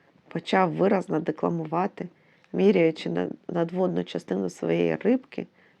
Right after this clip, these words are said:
невеликими кроками і відбиваючи ритм помахами рук.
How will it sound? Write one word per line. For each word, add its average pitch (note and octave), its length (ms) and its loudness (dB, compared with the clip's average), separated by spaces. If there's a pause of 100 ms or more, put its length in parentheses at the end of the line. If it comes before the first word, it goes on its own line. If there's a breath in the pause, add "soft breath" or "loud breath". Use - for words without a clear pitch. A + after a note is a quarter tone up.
(100)
невеликими F#3 640 0
кроками F3+ 680 -4 (680 loud breath)
і E3+ 100 2
відбиваючи F3 760 0
ритм G3+ 320 -2
помахами E3+ 600 -6
рук. F3 240 -12